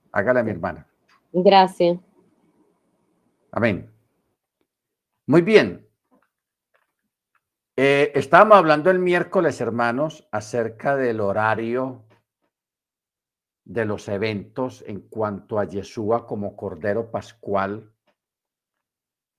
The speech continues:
Speaker 1: Eh, la palabra, hay una palabra en el griego que es parasebe, que viene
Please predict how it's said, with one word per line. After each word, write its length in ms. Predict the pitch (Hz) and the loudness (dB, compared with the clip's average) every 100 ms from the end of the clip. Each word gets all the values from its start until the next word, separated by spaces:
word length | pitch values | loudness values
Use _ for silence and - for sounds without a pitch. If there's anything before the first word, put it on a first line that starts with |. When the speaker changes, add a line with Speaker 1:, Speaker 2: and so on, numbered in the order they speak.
| _ _ _ _ _ _ _ _ _ _ _ - | _ _ _ _ _ _ _ _ _ _ _ -4
Speaker 1:
Eh, 800 | 117 117 120 117 120 117 - _ _ _ _ _ _ _ _ _ _ _ _ _ _ _ _ _ _ _ 110 | 0 2 2 2 2 -2 -6 _ _ _ _ _ _ _ _ _ _ _ _ _ _ _ _ _ _ _ 0
la 200 | 123 - | 0 4
palabra, 800 | 131 135 143 165 175 - _ _ _ _ _ _ _ _ _ - | 4 4 4 4 2 -2 _ _ _ _ _ _ _ _ _ -4
hay 140 | 139 | -2
una 180 | 175 170 | -2 0
palabra 340 | 139 127 147 | 0 2 0
en 80 | 156 | -4
el 180 | 120 92 | -8 -8
griego 800 | 135 135 135 123 156 147 - _ _ _ _ | -4 -2 -2 -2 -4 -6 -10 _ _ _ _
que 260 | 123 117 123 | -6 -4 -4
es 180 | 113 _ _ _ _ _ - | -8 _ _ _ _ _ 2
parasebe, 840 | 156 139 117 - 175 131 82 - _ _ - - _ _ _ _ _ _ _ _ _ _ _ _ _ _ _ _ _ _ _ _ _ | 2 4 -2 -4 -2 -2 -4 -16 _ _ -20 -20 _ _ _ _ _ _ _ _ _ _ _ _ _ _ _ _ _ _ _ _ _
que 180 | - 131 | -6 -6
viene 760 | 117 131 147 156 170 185 - | -4 -4 -2 -2 -2 -6 -8